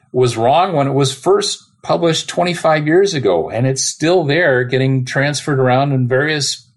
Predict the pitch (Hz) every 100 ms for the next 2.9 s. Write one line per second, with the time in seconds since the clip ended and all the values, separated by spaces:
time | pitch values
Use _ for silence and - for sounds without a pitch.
0 | _ - 123 180 - 82 69 71 - 135
1 | 120 117 123 - - - - - - -
2 | - 139 120 90 98 131 - 135